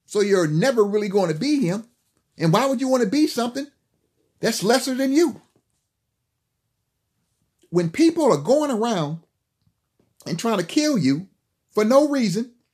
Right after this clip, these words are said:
put stuff in your water, put stuff in your vaccines, what does that tell you? It tells you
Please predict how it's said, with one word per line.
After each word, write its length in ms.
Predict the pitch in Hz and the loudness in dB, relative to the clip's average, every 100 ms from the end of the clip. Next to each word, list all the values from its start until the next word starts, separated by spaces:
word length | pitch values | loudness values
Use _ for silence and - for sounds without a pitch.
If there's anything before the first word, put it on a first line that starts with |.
| _ _ _ _ _ _ _ _ _ _ _ _ _ _ _ _ _ _ _ _ _ _ _ _ _ _ _ _ _ | _ _ _ _ _ _ _ _ _ _ _ _ _ _ _ _ _ _ _ _ _ _ _ _ _ _ _ _ _
put 200 | - 233 | 2 2
stuff 320 | - 269 277 | 2 2 2
in 100 | 294 | 0
your 100 | 302 | 0
water, 340 | 285 277 285 302 _ _ _ _ _ _ _ _ _ _ _ _ _ _ _ - | 4 4 4 -4 _ _ _ _ _ _ _ _ _ _ _ _ _ _ _ -6
put 140 | 147 | -4
stuff 300 | - 240 254 | 0 2 2
in 80 | 277 | 0
your 80 | 262 | 0
vaccines, 800 | 285 285 285 285 285 285 - _ _ _ _ _ _ _ _ _ _ _ _ _ _ _ _ - - | 0 0 -4 -4 -4 -10 -16 _ _ _ _ _ _ _ _ _ _ _ _ _ _ _ _ -18 -2
what 220 | 165 277 | 2 2
does 80 | 262 | 2
that 160 | 254 | -2
tell 260 | 254 294 214 | 0 0 0
you? 240 | 104 - _ _ _ _ _ _ _ _ _ _ _ | -4 -10 _ _ _ _ _ _ _ _ _ _ _
It 220 | - 190 - | -2 -2 0
tells 420 | 269 311 302 151 | 2 2 0 0
you 240 | 156 196 | -2 -2